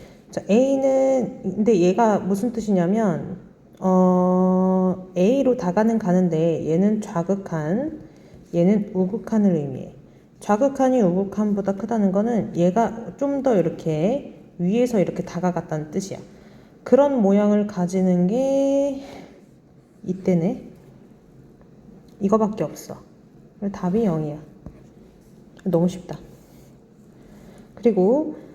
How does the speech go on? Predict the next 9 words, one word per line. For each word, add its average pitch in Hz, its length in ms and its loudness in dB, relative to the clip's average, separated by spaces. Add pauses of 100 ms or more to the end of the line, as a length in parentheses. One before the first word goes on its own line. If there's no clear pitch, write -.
(260)
어, 208 220 2
이 240 160 0
두근이 262 480 2
이거일 208 520 2
때라고 180 520 0
돼 196 120 2
있네. 202 600 0
그러면 233 600 0
일단은, 277 920 0